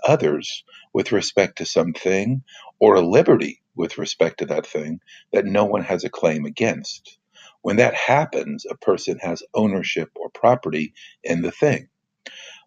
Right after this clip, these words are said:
Understood in this way, having ownership or a property interest in something is not binary. Instead, it exists on a spectrum between very minimal ownership or, and maximal or full ownership.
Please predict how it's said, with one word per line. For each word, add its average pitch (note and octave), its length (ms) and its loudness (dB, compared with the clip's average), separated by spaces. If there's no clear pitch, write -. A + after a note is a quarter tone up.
Understood C#3+ 460 4
in G#2+ 120 4
this C#3+ 300 6
way, C2+ 380 -2
having F2 340 2
ownership G2 640 -2
or F2+ 160 4
a F2 60 2
property F#2 460 2
interest A2 600 -2
in D2 120 -4
something G2 680 -2
is F#2 140 -6
not A#2 300 2
binary. E2+ 580 0
Instead, A2 360 2
it G#2 80 0
exists F#2 380 0
on E2 140 0
a D#2 40 -4
spectrum D#2 720 -2
between E2 420 -2
very E2 320 2
minimal G2 480 4
ownership C2+ 600 -4
or, F2 240 2
and E2+ 260 0
maximal E2+ 720 0
or D2+ 140 -2
full B2+ 500 6
ownership. - 580 -6